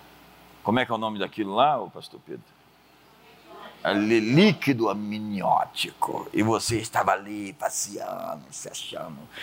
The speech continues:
no seu oceano particular, comendo e bebendo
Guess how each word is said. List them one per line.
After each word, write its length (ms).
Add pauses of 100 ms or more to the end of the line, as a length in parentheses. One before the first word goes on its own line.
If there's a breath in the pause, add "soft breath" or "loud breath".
(180 loud breath)
no 120
seu 300
oceano 760
particular, 1000 (800 loud breath)
comendo 580
e 60
bebendo 720